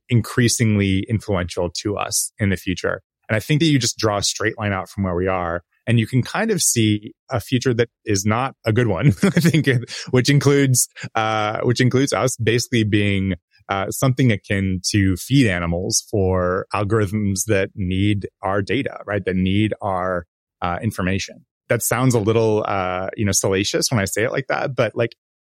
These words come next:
these tools are others, right? They are almost creatures and machines or organisms in themselves that want to capture our attention for very clear purposes. And it's not a nefarious purpose necessarily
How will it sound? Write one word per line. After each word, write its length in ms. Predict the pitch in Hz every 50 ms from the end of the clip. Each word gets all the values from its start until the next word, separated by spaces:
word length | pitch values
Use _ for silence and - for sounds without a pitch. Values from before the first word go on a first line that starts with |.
| _ _ _ _ -
these 220 | 147 151 143 -
tools 400 | - - 175 175 147 120 104 - -
are 500 | - 113 113 113 110 107 101 98 98 - _ _ -
others, 540 | - 113 117 98 92 85 85 80 98 - -
right? 160 | 101 98 98
They 80 | 107 107
are 400 | - 120 117 117 113 110 104 90 _ _ _ _ _ - -
almost 360 | - 110 104 107 104 - -
creatures 440 | - - 110 98 - - 107 98 87
and 160 | 95 92 95 - _ -
machines 560 | 113 107 101 - - - 127 117 113 104 92
or 80 | 95 -
organisms 640 | - 113 110 117 120 113 110 101 92 101 95 82
in 100 | 87 92
themselves 560 | 90 87 85 - - 85 92 113 131 147 147 -
that 120 | - 98 - - _ _ - -
want 260 | 104 107 107 - - -
to 80 | 104
capture 680 | - - - 90 92 - - - 95 92 90 90 90 _ _ _ _ _ _ _ _ _ _ _ -
our 180 | 107 95 92
attention 600 | 90 - - 101 95 - - 85 82 85 98 - _ _ _ - -
for 220 | 120 - - 110 98
very 340 | 92 101 95 90 98 101 95
clear 240 | - - 101 90
purposes. 500 | 82 - 127 135 123 113 - - - 101
And 80 | 104 110
it's 120 | 113 113
not 200 | 139 139 123 -
a 80 | 117 123
nefarious 520 | 117 117 101 - 101 113 156 151 110 -
purpose 360 | - - 82 - - 110 - -
necessarily 680 | 98 - 98 90 - 107 120 127 110 90 82 87 -